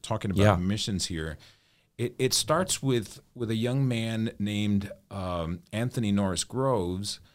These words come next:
Speaker 1: who wants to be a missionary. He, he has this burden to be a missionary, and, um, and the missionary societies of the day reject them, and they reject them because he's not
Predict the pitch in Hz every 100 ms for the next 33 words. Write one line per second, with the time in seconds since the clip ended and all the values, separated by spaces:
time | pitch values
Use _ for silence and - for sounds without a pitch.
0 | _ _ - 120 110 113 135 - - 110
1 | 101 95 135 170 110 90 80 95 95 -
2 | 101 95 110 104 98 92 95 98 123 131
3 | 110 101 85 90 87 90 110 107 85 80
4 | 76 110 - - _ _ _ - 101 101
5 | 101 101 98 92 92 92 82 - _ _
6 | _ _ _ 120 123 120 113 139 139 156
7 | 135 120 110 - 120 110 101 95 113 120
8 | 98 101 123 151 - 87 92 - _ _
9 | _ _ _ 113 120 127 123 160 175 117
10 | 110 104 - 87 90 101 104 92 71 73
11 | 85 -